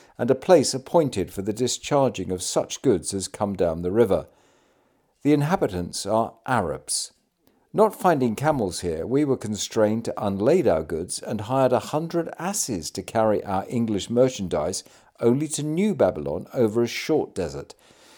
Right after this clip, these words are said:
in crossing whereof we spent eighteen hours travelling by night and part of the morning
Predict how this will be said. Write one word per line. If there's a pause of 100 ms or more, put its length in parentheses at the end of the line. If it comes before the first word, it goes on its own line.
(140)
in
crossing
whereof
we
spent (100)
eighteen
hours
travelling
by
night
and
part
of
the
morning